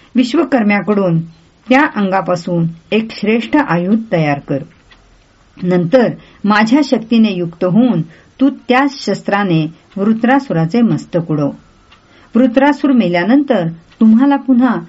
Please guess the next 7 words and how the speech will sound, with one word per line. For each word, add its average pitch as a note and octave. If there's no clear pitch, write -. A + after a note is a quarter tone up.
तेज, G#3+
शस्त्रास्त्रे F#3
आणि A3
सर्व C4+
संपत्ती G#3
प्राप्त E3
होईल. C#3+